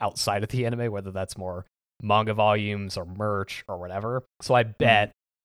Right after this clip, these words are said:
Speaker 1: the manga was, like, picking up in popularity or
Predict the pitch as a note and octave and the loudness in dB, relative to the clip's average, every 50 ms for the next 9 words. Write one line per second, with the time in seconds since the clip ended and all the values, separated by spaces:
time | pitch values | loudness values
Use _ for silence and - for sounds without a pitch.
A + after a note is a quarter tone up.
0 | _ - B2+ B2 A#2 G#2+ G#2+ G#2+ G#2 G#2+ G2+ G2 G2+ G2 G2 G2 - - F#2+ F2+ | _ -2 0 2 4 2 2 2 0 -2 -4 -2 -2 -2 -2 -2 -2 -4 -6 -6
1 | F2+ F2+ - - _ _ _ _ _ _ - - B2 G2+ G#2 G#2 G2 F#2+ - G2 | -6 -6 -8 -12 _ _ _ _ _ _ -4 -2 -2 -2 -4 -4 -4 -4 -4 -6
2 | - - G#2+ F#2+ - G2+ F#2 F#2+ F#2 F#2 F#2+ F#2 F#2 F#2 F2 F#2 F#2+ F#2 F2 | -4 -4 -4 -4 -4 -4 -4 -4 -4 -4 -4 -6 -6 -8 -8 -8 -10 -10 -12